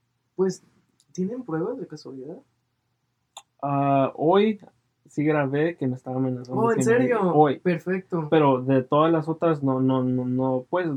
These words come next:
Speaker 2: no quise decir
Speaker 1: Tienes
Speaker 2: nada
Speaker 1: la prueba.
Speaker 2: porque soy aprendiz y si le digo al jefe, yo, yo pienso, o sea,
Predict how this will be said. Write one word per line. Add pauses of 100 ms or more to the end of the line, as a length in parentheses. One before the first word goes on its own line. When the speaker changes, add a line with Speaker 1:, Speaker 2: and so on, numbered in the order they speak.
(760)
Speaker 2:
no
quise
decir
Speaker 1:
Tienes
Speaker 2:
nada
Speaker 1:
la
prueba.
Speaker 2:
porque
soy
aprendiz
y (520)
si
le
digo
al
jefe,
yo,
yo
pienso,
o
sea,